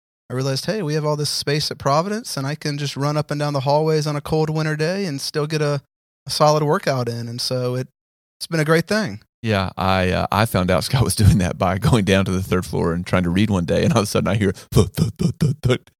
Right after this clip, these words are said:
Speaker 2: and, uh, and I saw <laughs> Scott going for a run on the hallway, in the hallway on the third floor. Uh, did you find your running stuff, um, rearranged recently with,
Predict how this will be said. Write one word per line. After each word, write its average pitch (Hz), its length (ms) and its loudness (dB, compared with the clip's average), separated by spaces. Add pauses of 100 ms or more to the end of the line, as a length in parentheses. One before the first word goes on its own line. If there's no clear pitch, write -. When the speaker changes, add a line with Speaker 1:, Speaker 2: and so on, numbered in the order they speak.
(240)
Speaker 2:
and, 101 300 -2
uh, 98 360 -2 (180)
and 104 320 -2
I 104 60 -4
saw 107 160 0
<laughs> - 20 2
Scott - 400 -2 (320)
going 117 180 4
for 147 200 0
a 135 40 4
run 135 320 2
on 117 160 0
the 131 140 0 (100)
hallway, 117 480 2
in 113 80 -2
the 117 80 0
hallway 139 240 0
on 101 60 -4
the 104 100 -6
third 117 180 -4
floor. 139 240 0 (380)
Uh, 123 140 4
did 127 120 -2
you 220 100 -4
find 185 300 0
your 147 340 -2
running 147 340 0
stuff, - 520 -2
um, 110 420 0
rearranged 131 600 0
recently 139 460 -2
with, 117 220 -2